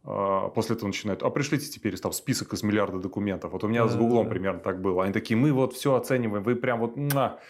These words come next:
Speaker 1: Я такой: «Ну ладно, я для прикола пишу, мне интересно». Мне в ответ такое письмо: «А теперь у вас будет пять собеседований, вот еще список документов, доказательств <laughs> всяких». Я просто в шоке там.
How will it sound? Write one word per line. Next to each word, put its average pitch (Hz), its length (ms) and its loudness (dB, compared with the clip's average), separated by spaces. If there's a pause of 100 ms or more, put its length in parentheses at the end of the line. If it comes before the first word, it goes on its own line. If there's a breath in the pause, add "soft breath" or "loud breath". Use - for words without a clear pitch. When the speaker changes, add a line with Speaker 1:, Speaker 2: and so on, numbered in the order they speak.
(300 loud breath)
Speaker 1:
Я 104 80 2
такой: 98 200 -2
«Ну 117 100 2
ладно, 98 240 4
я 98 140 2
для 110 100 0
прикола 117 340 2
пишу, 110 240 -2
мне 117 160 2
интересно». 104 540 0 (260 loud breath)
Мне 117 160 4
в 113 60 4
ответ 120 260 4
такое 110 200 0
письмо: 110 400 0
«А 117 60 2
теперь 160 460 2 (180 loud breath)
у 120 60 2
вас 127 140 4
будет 131 220 4
пять 131 180 4
собеседований, 135 580 2
вот 135 160 4
еще 117 280 2
список 113 400 0
документов, 135 580 2
доказательств 127 680 2
<laughs> - 20 -10
всяких». - 360 0
Я 160 140 4
просто 156 420 -2
в - 80 -6
шоке 135 440 2
там. 110 200 0